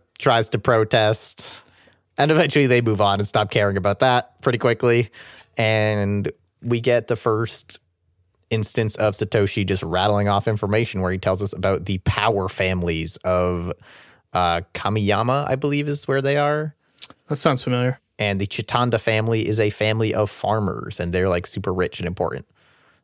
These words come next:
Speaker 1: Uh, and Satoshi talks about how great she is.
Speaker 2: <laughs> It's gotta
Speaker 1: And
Speaker 2: be
Speaker 1: it
Speaker 2: humbling, right?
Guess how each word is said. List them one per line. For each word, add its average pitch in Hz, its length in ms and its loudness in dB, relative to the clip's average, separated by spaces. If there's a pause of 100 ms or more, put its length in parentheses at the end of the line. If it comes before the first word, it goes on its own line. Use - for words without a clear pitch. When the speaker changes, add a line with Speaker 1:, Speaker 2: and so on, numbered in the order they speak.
(100)
Speaker 1:
Uh, 90 280 0
and 90 80 -4
Satoshi 107 520 0
talks 104 260 0
about 101 220 2
how 104 80 2
great 98 320 -2
she 85 200 -4
is. 82 440 -4 (420)
Speaker 2:
<laughs> - 0 - (840)
It's - 100 -18
gotta 131 200 2
Speaker 1:
And - 20 0
Speaker 2:
be 131 80 0
Speaker 1:
it 113 40 -2
Speaker 2:
humbling, 120 340 -2
right? 127 240 -2